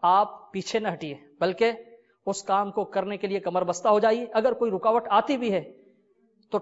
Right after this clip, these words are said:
ٹھہراؤ اور مستقل مزاجی سے اس رکاوٹ کا سامنا کیجیے، انشاءاللہ عز و جل کامیابی ملے گی۔ اگر آپ کے مزاج میں ٹھہراؤ پیدا ہو گیا تو آپ دین کی خدمت بھی اچھے انداز میں کر سکتے ہیں۔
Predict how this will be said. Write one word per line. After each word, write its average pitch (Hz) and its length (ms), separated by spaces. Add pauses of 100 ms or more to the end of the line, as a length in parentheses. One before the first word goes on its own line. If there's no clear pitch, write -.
(120)
ٹھہراؤ 220 460
اور 196 180
مستقل 226 440
مزاجی 196 400
سے 160 160 (480)
اس - 260
رکاوٹ 180 460
کا 226 140
سامنا 262 360
کیجیے، 185 360 (320)
انشاءاللہ 202 720
عز 170 120
و 185 120
جل 196 140
کامیابی 175 420
ملے 165 220
گی۔ - 160 (440)
اگر 175 180
آپ 190 180
کے 214 80
مزاج 185 320
میں 196 140
ٹھہراؤ 180 420
پیدا 180 260
ہو 160 140
گیا 143 160 (460)
تو 208 40
آپ 175 240
دین 240 200
کی 277 120
خدمت 240 280
بھی 214 120
اچھے 220 220
انداز 180 260
میں 175 100
کر 165 140
سکتے - 320
ہیں۔ - 80